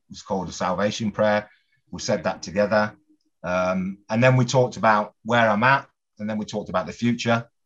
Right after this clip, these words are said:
Um, read a few scripts, scriptures, sorry, and, um, and then he left after two hours. Now, it wasn't a case of when he left and when I finished work that day,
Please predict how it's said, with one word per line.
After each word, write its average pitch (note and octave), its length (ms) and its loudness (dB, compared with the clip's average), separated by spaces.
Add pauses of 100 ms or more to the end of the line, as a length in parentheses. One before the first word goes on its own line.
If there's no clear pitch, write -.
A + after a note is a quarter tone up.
(120)
Um, F#2 420 -2 (300)
read A2 340 -2 (100)
a G#2+ 120 0
few G2+ 220 -4
scripts, - 640 -2 (500)
scriptures, A#2+ 460 -6
sorry, A#2 420 4 (400)
and, G2+ 240 0
um, G#2 420 4 (420)
and A2+ 120 -2
then B2 120 2
he C#3 80 4
left D#3 260 2
after A2+ 200 -4
two C3+ 180 -2
hours. - 360 -2 (300)
Now, B2+ 140 4
it C3+ 60 4
wasn't G3 300 6
a E3 40 2
case F#2+ 600 -4 (140)
of G2 320 2
when A#2+ 200 4
he A#2 100 2
left G#2+ 420 0
and G2+ 180 -2
when A2+ 120 0
I A2+ 60 2
finished A2 340 -4
work G#2+ 240 2
that G#2 220 -4
day, G2+ 400 0